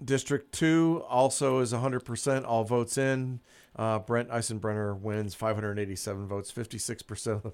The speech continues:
vote. Uh, let's go to the school board. Just checking. Let's rotate it in. Come on.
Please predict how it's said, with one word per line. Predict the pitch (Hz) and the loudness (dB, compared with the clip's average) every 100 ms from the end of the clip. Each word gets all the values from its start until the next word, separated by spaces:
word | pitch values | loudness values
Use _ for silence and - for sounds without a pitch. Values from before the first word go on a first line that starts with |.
| - | -8
vote. | 104 104 - _ _ - _ - | -4 -4 -6 _ _ -20 _ -10
Uh, | 107 110 | -4 -2
let's | 110 | -2
go | 123 | -4
to | 117 | -4
the | |
school | - 147 143 | -2 2 2
board. | 131 135 135 120 | 4 2 2 0
Just | - 113 - | -6 -8 -8
checking. | - 135 120 127 120 | -6 -4 -4 -4 -4
Let's | 104 - | -6 -4
rotate | 110 107 - 107 101 | -4 -4 -4 -4 -2
it | 113 | 0
in. | 139 139 139 127 | 0 2 0 -4
Come | 101 104 | -6 -4
on. | 120 127 131 127 | -2 -2 -4 -8